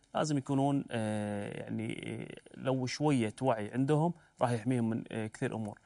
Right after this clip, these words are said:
في السابق كان الجهاز أو التليفون أو الآيباد وغيره كان مجرد جهاز للتسلية والترفيه وقضاء بعض الحاجات. حاليًا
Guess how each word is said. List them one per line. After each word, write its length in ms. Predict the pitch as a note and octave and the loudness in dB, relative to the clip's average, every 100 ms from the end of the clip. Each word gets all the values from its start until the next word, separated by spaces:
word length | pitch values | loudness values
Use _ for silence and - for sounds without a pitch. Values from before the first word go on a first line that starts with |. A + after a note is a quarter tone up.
| - - | -20 -20
في 60 | - | -8
السابق 420 | A2+ C#3 C#3+ A2 | 2 6 6 4
كان 260 | - A#2 G#2 | 0 0 0
الجهاز 540 | G2 G#2 B2 A2+ G#2+ G2+ | -4 -2 0 0 -2 -6
أو 120 | G#2 | -10
التليفون 600 | - G#2 G#2 B2+ A#2 A2 | -10 -10 -4 -2 0 -2
أو 120 | G#2 | -6
الآيباد 540 | - - A2 C3 A#2+ A2 | -8 -8 -2 0 0 0
وغيره 400 | G#2 C3+ C3+ D3+ _ _ _ - | 2 4 4 0 _ _ _ -4
كان 200 | F#3+ F#3 | 2 4
مجرد 640 | F3+ D#3+ E3 D3+ D#3 D#3 | 4 4 4 4 2 0
جهاز 420 | D#3 B2 B2+ C3 A2+ | -2 -2 0 0 -2
للتسلية 540 | A2 - G#2+ B2 A#2 | -6 -6 -4 -2 0
والترفيه 540 | A2 A2 A2 A2+ G3 G3+ - _ | -2 -4 -6 0 0 0 -8 _
وقضاء 320 | - B2 C3 | 2 6 6
بعض 240 | - A#2+ B2+ - | 4 0 0 -8
الحاجات. 480 | - G#2+ G2+ - - | -6 -6 -6 -10 -12
حاليًا 500 | - A2 A2+ C3+ | -4 -2 0 -2